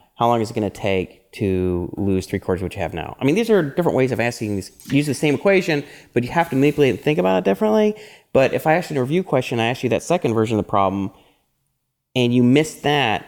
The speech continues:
but you got the other one, it would be inefficient to be going back over the other one. You know how to do it. Just because you missed that one doesn't mean how to do the other one. But if, but the system, if you don't, if you categorize, if you group all these problems into one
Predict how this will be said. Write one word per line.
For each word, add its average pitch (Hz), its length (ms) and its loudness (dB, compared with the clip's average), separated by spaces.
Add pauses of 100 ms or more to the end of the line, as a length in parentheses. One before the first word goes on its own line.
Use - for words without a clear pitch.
but 139 140 -10
you 135 60 -4
got 143 160 2
the - 100 -4
other 156 180 2
one, 98 340 0 (100)
it 131 100 2
would 127 180 2
be 127 240 2
inefficient 131 880 0
to 143 80 0
be 127 140 2
going 120 240 0
back 110 200 0
over 107 200 2
the 107 120 -2
other 160 180 2
one. 101 220 -2
You 135 80 -2
know 147 320 2
how 143 180 -2
to 104 80 2
do 113 280 0
it. 87 100 -2
Just 151 140 -2
because 170 180 0
you 143 60 2
missed 131 220 0
that 180 160 2
one 117 120 0
doesn't 123 220 -2
mean 113 100 -2
how 117 60 -2
to 101 60 -6
do 110 80 0
the 127 100 2
other 156 140 2
one. 67 140 -4 (420)
But 110 120 4
if, 110 240 0 (520)
but 143 120 2
the 139 80 0
system, 160 380 2
if 135 160 -2
you 123 60 0
don't, 156 280 2
if - 120 -4
you 139 80 2
categorize, 156 520 2
if - 80 -6
you 143 80 -4
group 147 400 2
all 160 120 2
these 143 160 2
problems 135 360 -2
into 120 240 -2
one 117 580 0